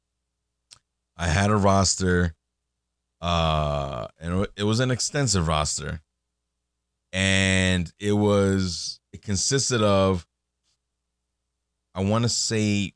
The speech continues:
five girls. Yeah, it was five. It was five, uh, and they all had separate days. Like, this is my Monday chick,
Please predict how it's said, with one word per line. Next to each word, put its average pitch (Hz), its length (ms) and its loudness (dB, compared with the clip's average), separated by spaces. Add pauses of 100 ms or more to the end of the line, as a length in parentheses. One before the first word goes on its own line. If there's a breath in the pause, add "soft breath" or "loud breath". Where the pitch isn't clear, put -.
(120)
five 104 680 0
girls. 78 760 -2 (800)
Yeah, 82 160 -2
it 78 60 2
was 76 180 -2
five. 67 280 -14 (580)
It 90 60 -10
was 92 180 0
five, 104 840 2 (1600)
uh, 92 480 2
and 95 140 -4
they 98 80 0
all 101 160 2
had 95 320 0 (380)
separate 92 400 -4 (360)
days. 78 560 -6 (640)
Like, 71 120 -12
this 73 100 -8
is 71 100 -8
my 71 120 -8
Monday 107 340 -2
chick, 104 300 -4